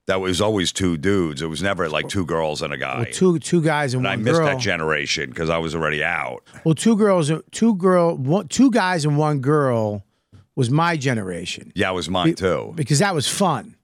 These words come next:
Speaker 2: Guys aren't emotional with that shit. We're just like, "Hey, this is just fun. This is crazy sex," right? But two girls and one guy, they get emotional. So it was a hard thing to pull off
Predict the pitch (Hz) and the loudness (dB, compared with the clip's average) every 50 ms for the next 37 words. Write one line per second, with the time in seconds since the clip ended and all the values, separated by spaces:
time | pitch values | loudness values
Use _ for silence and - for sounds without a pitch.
0 | _ _ _ _ _ _ - 165 175 190 196 170 190 180 156 143 143 156 175 190 | _ _ _ _ _ _ -4 -2 0 0 2 2 2 2 2 2 2 2 2 2
1 | 180 - 160 147 139 127 113 101 - 113 101 98 - - 113 95 107 127 135 135 | 2 0 0 0 2 2 0 0 -2 -4 -4 -4 -4 -4 -4 -2 -2 -4 -4 -2
2 | 123 127 131 120 127 139 131 120 127 120 120 117 113 120 104 - - - 135 123 | -2 0 0 2 2 0 0 0 -2 -2 -2 -4 -4 -6 -6 -6 -4 -2 0 0
3 | 113 104 92 _ - - _ _ - - 139 127 135 120 - - - 147 135 127 | 0 -2 -4 _ -16 -20 _ _ -4 -4 0 0 0 -2 -2 -2 0 0 0 0
4 | 110 113 104 - - 147 113 87 78 - - - - 110 113 117 127 135 143 156 | 0 -2 -2 -2 0 -2 -2 -4 -8 -10 -10 -8 -4 -2 0 0 2 2 0 0
5 | - _ _ _ - _ _ _ _ _ _ - 156 135 - - - 214 208 165 | -4 _ _ _ -20 _ _ _ _ _ _ -2 -2 -2 0 2 4 4 4 6
6 | 165 185 180 165 156 156 131 127 135 131 139 139 135 135 139 160 165 160 147 131 | 4 4 4 4 4 2 2 2 2 2 2 2 2 2 0 0 0 0 -2 -2
7 | 123 117 113 113 110 - _ _ _ _ _ _ _ _ _ _ - - 117 156 | -2 0 -2 -2 -4 -6 _ _ _ _ _ _ _ _ _ _ -10 -2 0 0
8 | 156 151 160 147 139 139 143 139 135 120 - - 117 87 78 71 - _ _ _ | 2 2 2 2 2 2 2 2 0 0 -2 -4 -6 -8 -10 -16 -20 _ _ _
9 | _ _ _ - - - 143 139 127 127 104 90 160 160 156 131 165 156 139 127 | _ _ _ -10 -2 2 2 4 4 2 2 2 0 0 0 0 0 0 2 2
10 | 113 - 143 131 120 113 95 - - - - - - | 2 2 2 4 2 2 0 -2 -6 -10 -12 -16 -18